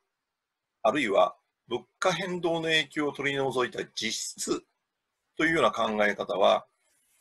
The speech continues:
政府が出している、まあ、都道府県もそうですけども、あらゆる統計データで把握しておかないと、お、データの読み解きができない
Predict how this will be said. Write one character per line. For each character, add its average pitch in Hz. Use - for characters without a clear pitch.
政 -
府 110
が 92
出 113
し -
て -
い -
る、 95
ま 92
あ、 -
都 -
道 135
府 -
県 101
も 87
そ 104
う 87
で -
す -
け -
ど 101
も、 113
あ 104
ら 208
ゆ 247
る 117
統 127
計 120
デ 113
ー -
タ 95
で 135
把 135
握 131
し -
て -
お 107
か 113
な 104
い 90
と、 -
お、 92
デ 110
ー -
タ 107
の 104
読 101
み 101
解 -
き -
が 104
で -
き -
な 143
い -